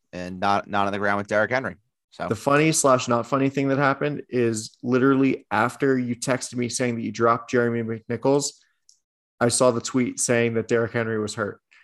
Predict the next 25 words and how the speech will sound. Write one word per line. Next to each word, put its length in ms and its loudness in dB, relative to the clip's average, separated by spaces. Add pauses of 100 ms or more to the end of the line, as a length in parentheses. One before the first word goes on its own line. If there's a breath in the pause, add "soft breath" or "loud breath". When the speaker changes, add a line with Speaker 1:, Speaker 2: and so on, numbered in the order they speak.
(240 soft breath)
Speaker 1:
Adam, 260 4
Speaker 2:
I'm 40 2
Speaker 1:
my 80 4
Speaker 2:
like 100 4
Speaker 1:
heart, 360 2
my 200 4
heart 440 2 (340)
was 600 -6
in 140 -4
my 200 0
ass. 520 -4 (360)
I 100 -4
was 140 -2
like, 280 0 (260)
"Are 140 -2
you 280 -6
fucking 560 -4
kidding 300 -6
me?" 200 -10 (160)
The 100 -2
one 440 2
week, 360 -6 (520)
the 80 -2
one 460 2
week 260 -4